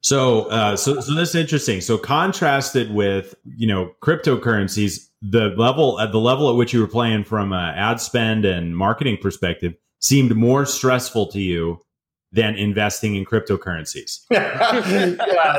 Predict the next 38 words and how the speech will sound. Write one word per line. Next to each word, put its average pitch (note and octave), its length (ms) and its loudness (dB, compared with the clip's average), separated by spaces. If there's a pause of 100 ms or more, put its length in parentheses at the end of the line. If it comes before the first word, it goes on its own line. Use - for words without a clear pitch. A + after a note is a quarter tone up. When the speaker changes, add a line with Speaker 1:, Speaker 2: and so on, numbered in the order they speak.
Speaker 2:
yeah, E3 240 0
yeah. D3+ 140 -2 (380)
Uh, A#2 40 2
I, A#2+ 560 0
I C3 40 0
see C#3+ 160 -4
where C#3+ 120 0
you're C3+ 80 -4
going C#3 200 2
with B2 120 2
this, B2 280 0
and A#2 260 -4 (240)
it, F#3 220 0
it G3+ 140 4
did. D3 320 4
I C3 60 2
mean, C3 340 -6 (480)
um, C3 840 2 (220)
yes, C3+ 520 -2 (260)
yes, G#2+ 340 -4 (140)
it A2+ 140 -6
did. G2+ 180 0 (160)
And B2+ 440 2
Speaker 1:
Okay. D3+ 280 -6 (320)
Speaker 2:
so C#3 520 4
when C#3+ 260 2
I D#3 100 4
take D#3 360 2
on C3 500 2
select B2 420 -2
projects A#2 500 0
now, A2 340 2
it's, - 240 -6 (300)
it's - 100 -20
generally C3 320 4
more A2+ 520 4
on G2+ 320 -2
a F2+ 380 0